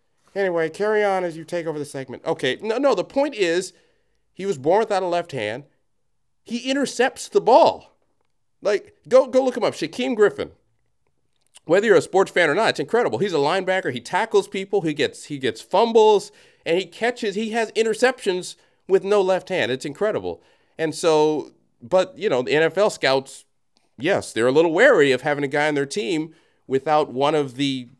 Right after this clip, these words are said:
Speaker 2: features that most N F L players kind of need.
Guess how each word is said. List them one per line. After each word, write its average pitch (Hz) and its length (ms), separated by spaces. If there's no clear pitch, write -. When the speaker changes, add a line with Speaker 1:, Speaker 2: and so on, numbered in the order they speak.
Speaker 2:
features 156 500
that 143 220
most 151 560
N 156 100
F 156 180
L 147 120
players 151 440
kind 156 320
of 117 100
need. 113 460